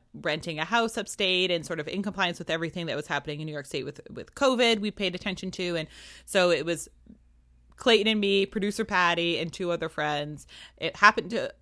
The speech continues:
coincide with my birthday, and so Clayton did a very nice thing that night where we were sitting around the campfire, and he had everyone go around on my birthday and say something that they <laughs> liked about me, which was so sweet.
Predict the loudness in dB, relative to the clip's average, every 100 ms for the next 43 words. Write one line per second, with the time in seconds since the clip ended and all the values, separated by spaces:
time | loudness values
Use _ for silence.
0 | -6 0 0 2 2 2 -2 -4 -2 0
1 | -2 -2 -2 0 0 -2 -4 -6 -2 0
2 | 0 -2 -6 0 0 2 0 0 0 0
3 | -2 -4 -4 -2 -2 -4 -4 -4 0 0
4 | 0 -2 -6 -20 -20 -2 2 4 4 4
5 | 2 -2 -10 -20 -4 -2 0 0 -2 -2
6 | -4 -4 -4 2 4 4 2 0 0 0
7 | 0 0 0 0 -2 -2 -4 2 2 2
8 | -2 -6 -6 -6 -8 -6 -4 -4 -4 -6
9 | -6 -8 -4 -2 -2 0 2 2 2 0
10 | 0 -2 0 -2 0 -2 0 0 0 -2
11 | -6 -8 -6 -2 0 0 -4